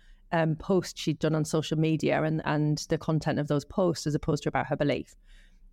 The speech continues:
Um, she appealed to the E A T, who remitted it back to the tribunal because what they found was that the tribunal hadn't properly engaged with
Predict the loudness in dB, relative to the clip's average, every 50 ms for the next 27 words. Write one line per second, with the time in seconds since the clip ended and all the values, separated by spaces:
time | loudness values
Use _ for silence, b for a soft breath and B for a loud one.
0 | -4 0 2 4 4 4 2 0 -2 -6 -14 -16 -6 -4 -2 0 2 2 2 0
1 | 0 -2 0 0 2 2 0 0 -2 -2 0 0 2 2 2 0 0 -2 -4 -2
2 | 0 2 2 2 0 -2 -6 -10 _ _ -20 -20 -20 -20 -20 -20 -16 -4 0 2
3 | 4 4 4 2 0 0 0 0 0 0 -2 -2 -2 -4 -6 -6 -6 -4 -2 0
4 | 0 0 2 0 0 2 0 0 0 -2 0 0 0 0 0 0 0 0 0 -2
5 | -2 0 0 0 0 0 0 0 -2 -4 -2 -2 0 2 2 2 2 2 0 -2
6 | -4 -4 -6 -4 -2 -2 -2 0 0 2 2 2 2 2 0 0 0 0 0 0
7 | -2 -4 -6 -6 -6 -2 0 2 4 4 2 0 -2